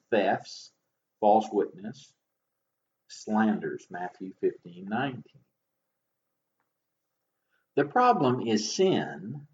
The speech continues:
not possessions. God owns everything, yet he is not tempted by evil. James one thirteen, "For he is righteous." The fact that a rich man forsakes God is not due to his riches seducing him, but to his own evil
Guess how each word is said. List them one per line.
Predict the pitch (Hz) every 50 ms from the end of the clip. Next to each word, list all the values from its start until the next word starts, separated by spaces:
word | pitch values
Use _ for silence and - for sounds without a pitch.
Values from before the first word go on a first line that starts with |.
| _ _ _ _
not | 98 107 113 113 107 104 104 - - -
possessions. | - 107 101 110 139 147 139 123 - - - - _ _ _ _ _ _ _ _ _ _ _ _ _ _ _ _
God | - 120 123 139 156 175 180 165 -
owns | 147 135 131 127 123 123 107 113
everything, | 117 107 95 95 95 92 - - 85 85 98 120 127
yet | 123 117 113 113 -
he | - 160 147 139
is | 123 113 -
not | 110 110 110 110 - -
tempted | - - 220 233 233 220 - 92 87 -
by | - 95 98 - -
evil. | 143 190 196 143 - - - _ _ _ _ _ _ _ _ _ _ _ _ _ _ _
James | - 101 101 101 104 101
one | 95 101 101 101 101
thirteen, | 101 101 95 98 101 - - - 165 175 131 92 - -
"For | - 113 110
he | 113 - 175 175 175 156
is | 143 135 -
righteous." | 123 110 117 127 143 185 226 240 - - - - - _ - - - _ _ _ _ _ _ _ _ _ _ _ _ _ -
The | 113
fact | 110 180 180 190 190 -
that | 151 127 147
a | 151
rich | - 180 240 - - -
man | 127 117 117 117 120
forsakes | 120 - 117 107 - - 156 135 123 - - -
God | - 120 135 135 117 107
is | 101 98
not | 120 123 123 110 95 95
due | 113 113 104 95
to | - 104 95 85
his | 85 90 82 -
riches | - 98 123 214 - - - - - - - -
seducing | - 98 90 82 - 120 147 170 - - 98 82
him, | 78 - - 78 98 127
but | 127 127 123 127
to | - 151 143
his | 147 135 123
own | 139 135 135 143 143 147 135
evil | 123 143 147 143 139 135 135